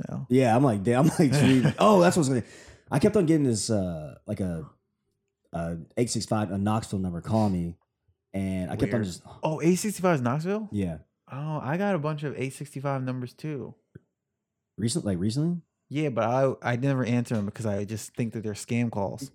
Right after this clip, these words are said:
Speaker 2: Yeah, exactly. So today it happened, and I answered. I didn't say anything because that exact, the exact reason you just said, I was like, they could, if I, if I just say hello, they could
Speaker 1: Yeah,
Speaker 2: just
Speaker 1: yeah.
Speaker 2: take my voice and then manipulate it and stuff. But I answered. I finally answered, and I didn't say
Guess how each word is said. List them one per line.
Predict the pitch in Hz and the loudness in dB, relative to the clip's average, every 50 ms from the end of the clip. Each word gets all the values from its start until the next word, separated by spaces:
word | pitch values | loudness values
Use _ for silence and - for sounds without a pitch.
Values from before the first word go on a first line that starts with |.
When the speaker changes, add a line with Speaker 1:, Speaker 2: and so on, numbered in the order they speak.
| _ _ - | _ _ -18
Speaker 2:
Yeah, | - 127 - - 117 131 151 160 139 | -18 -18 -14 -4 2 4 4 4 6
exactly. | 120 120 160 156 131 120 107 | 6 6 6 6 4 4 2
So | - 139 | 2 2
today | - - 135 131 156 151 131 | 2 4 4 6 6 6 4
it | 110 110 | 4 4
happened, | 131 143 151 - 127 104 98 95 | 4 4 4 2 2 0 -2 -2
and | - 117 110 | -4 -2 -2
I | 107 101 | -2 -2
answered. | 98 117 135 151 139 - 110 | -2 0 0 0 2 2 2
I | 110 123 | 4 4
didn't | 143 135 127 | 4 4 4
say | - 151 | 4 4
anything | 147 135 113 110 104 | 4 4 2 2 0
because | 107 104 113 113 101 90 - _ - | 0 -2 -2 -2 -4 -4 -8 _ -4
that | 113 110 110 | -2 -2 -2
exact, | 107 98 95 123 117 110 - 113 | -2 0 0 0 0 0 0 0
the | 120 | 0
exact | 110 92 135 135 135 120 | 0 2 2 2 4 4
reason | 131 131 117 117 113 107 101 90 92 | 2 2 2 2 0 0 0 -2 -4
you | 104 | -4
just | 101 101 95 - | -4 -4 -2 0
said, | 110 104 101 | 2 2 2
I | 95 | 2
was | 95 87 95 | 0 -2 -4
like, | 90 87 80 | -6 -4 -4
they | 98 101 | -4 -2
could, | 95 101 95 87 | -2 -2 -4 -4
if | 80 98 113 | -4 -2 -2
I, | 110 107 101 95 92 85 76 - - | 0 0 0 -2 -4 -6 -8 -8 -4
if | 120 107 | 0 2
I | 131 127 | 2 4
just | 135 131 - | 2 2 2
say | 135 120 | 2 2
hello, | 110 117 107 101 104 101 92 87 85 85 - _ _ _ - - | 2 2 2 2 2 0 0 -2 -4 -6 -10 _ _ _ -10 -4
they | 98 107 | -2 -2
could | 98 117 | 0 2
Speaker 1:
Yeah, | 110 101 | 2 0
Speaker 2:
just | 92 - | 0 -2
Speaker 1:
yeah. | 98 95 - _ | -4 -6 -6 _
Speaker 2:
take | - 151 123 95 | 0 0 0 2
my | 107 104 98 | 0 -4 -4
voice | 90 92 95 95 95 92 - - | -4 -2 -2 -2 -2 -2 -4 -6
and | 98 98 95 | -6 -6 -4
then | 90 90 87 87 85 82 - _ _ _ - | -4 -4 -4 -6 -8 -10 -14 _ _ _ -6
manipulate | 98 98 95 92 - 92 90 87 85 | -4 -4 -4 -4 -4 -4 -4 -6 -6
it | |
and | 80 - | -8 -10
stuff. | - 90 82 - - - - _ _ _ _ _ | -10 -12 -12 -14 -16 -20 -20 _ _ _ _ _
But | - 127 123 - | 0 0 0 0
I | 117 113 | 0 0
answered. | - 127 143 151 147 120 98 92 82 80 - - - | 2 4 2 2 2 0 -4 -4 -6 -8 -12 -8 -6
I | 107 | -4
finally | 107 - 131 120 117 110 98 | -2 0 2 2 2 2 2
answered, | 90 101 110 107 120 135 135 139 135 - _ _ _ _ _ _ _ _ _ - | 0 0 -2 0 0 0 -2 -2 -4 -8 _ _ _ _ _ _ _ _ _ -4
and | 101 101 101 101 98 98 95 95 90 90 87 85 - _ _ _ _ _ _ _ _ - | -2 0 0 0 0 0 0 -2 -2 -4 -6 -8 -10 _ _ _ _ _ _ _ _ -6
I | 104 | -4
didn't | 107 104 98 | -2 -2 -2
say | - | 0